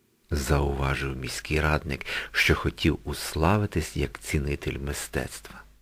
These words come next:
"От тільки користі від нього менше", додав він, боячись, щоб його не запідозрили в непрактичності. Хоч насправді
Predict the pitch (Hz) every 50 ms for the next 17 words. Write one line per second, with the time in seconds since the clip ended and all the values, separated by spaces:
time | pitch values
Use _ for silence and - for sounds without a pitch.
0 | _ _ _ _ _ _ _ _ _ _ _ _ - - 139 135 - - - -
1 | 143 139 135 - - - 135 131 131 131 - - - - - - - - - 403
2 | - - 85 - - - - 98 90 95 95 87 98 98 104 101 90 95 95 98
3 | 98 107 117 113 95 78 69 - - - - - - - - - - - _ _
4 | _ _ _ _ _ _ _ _ _ - 76 73 71 71 71 67 69 65 65 64
5 | 62 64 71 87 104 110 107 - - - - - - - 87 80 90 87 82 82
6 | 80 - - - 127 120 - - - - - - - 90 80 76 78 90 92 104
7 | 135 151 143 143 135 120 127 117 120 - 117 101 101 104 107 110 107 104 101 101
8 | 101 104 95 82 76 80 80 - - 80 80 - - - - 85 78 73 - -
9 | 67 67 60 - - - - - - - - - _ _ _ _ _ _ _ _
10 | _ - - 69 - - - 69 65 - - - 76 90 98 104 92 80 71 65